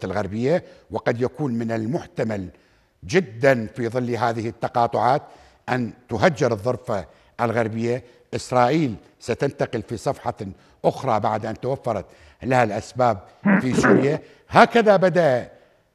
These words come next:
بدأت ملامح الشرق الأوسط الجديد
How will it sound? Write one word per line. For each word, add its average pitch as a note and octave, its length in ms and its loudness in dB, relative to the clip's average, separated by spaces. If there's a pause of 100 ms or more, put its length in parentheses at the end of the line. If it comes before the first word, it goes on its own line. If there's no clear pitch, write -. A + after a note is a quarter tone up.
(220)
بدأت D3 600 4
ملامح C#3 280 4
الشرق C3+ 340 -2
الأوسط C3 400 -2
الجديد B2 400 -4